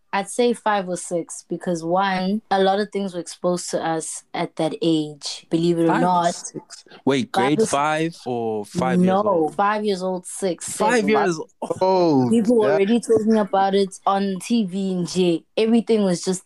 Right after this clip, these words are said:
Speaker 1: there. So I think that's when it started for me. But probably, properly, it would probably be, like, grade four, five, yeah.
Speaker 2: Jeez, what, what were y'all doing? What school is this? Yo.
Speaker 3: Like, yo,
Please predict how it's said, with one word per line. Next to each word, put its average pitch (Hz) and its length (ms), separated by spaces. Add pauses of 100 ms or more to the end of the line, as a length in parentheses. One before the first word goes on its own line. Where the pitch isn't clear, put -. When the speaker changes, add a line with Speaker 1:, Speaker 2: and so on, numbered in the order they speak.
Speaker 1:
there. 151 440
So 160 720 (580)
I 175 140
think 185 280
that's 156 220
when 156 160
it 147 80
started 151 540
for - 120
me. 151 260 (340)
But 180 240
probably, 220 560 (100)
properly, 220 1040 (400)
it 185 80
would 180 180 (100)
probably 196 640
be, 175 160
like, 151 500
grade 170 280
four, 170 440
five, 147 560
yeah. 147 300 (160)
Speaker 2:
Jeez, 131 480
what, 123 400
what 196 220
were 262 100
y'all 185 400
doing? 143 420
What 226 160
school 190 440
is 113 160
this? 120 680
Yo. 117 360
Speaker 3:
Like, 139 280
yo, 160 400